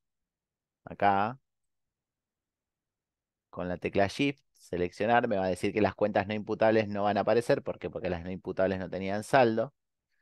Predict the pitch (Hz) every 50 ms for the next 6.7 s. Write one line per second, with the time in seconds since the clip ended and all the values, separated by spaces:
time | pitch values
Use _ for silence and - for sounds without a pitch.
0 | _ _ _ _ _ _ _ _ _ _ _ _ _ _ _ _ _ _ - 107
1 | 104 104 117 127 - - 131 - - 123 120 127 131 131 127 123 - 143 139 139
2 | 143 139 139 139 147 143 143 139 143 143 143 - - 113 117 117 127 131 123 131
3 | 123 123 123 123 123 123 - 127 123 127 131 131 131 127 123 113 - - 113 117
4 | 117 117 117 107 98 - 107 98 - - 101 92 117 113 120 120 110 107 95 95
5 | 95 90 98 90 117 131 131 120 107 - - - - _ - - - 92 92 98
6 | 104 110 107 98 - 92 87 - 107 110 110 - - -